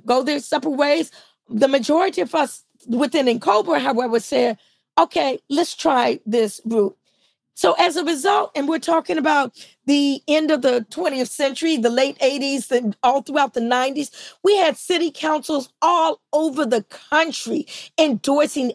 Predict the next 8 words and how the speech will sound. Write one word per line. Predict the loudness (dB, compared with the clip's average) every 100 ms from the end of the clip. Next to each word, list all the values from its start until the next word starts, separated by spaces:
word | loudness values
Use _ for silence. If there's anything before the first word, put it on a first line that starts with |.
| 0
H | 0 0 -6 -2
R | 0 0 -2
forty, | -4 0 0 0 -2 -8 -4 0
the | 0
Commission | 0 -2 0 -2 -2 -4
to | -2 -4
Study | -2 0 0 0 -4
Reparation | 0 -2 -2 -2 -2 -2 -4 -6 -8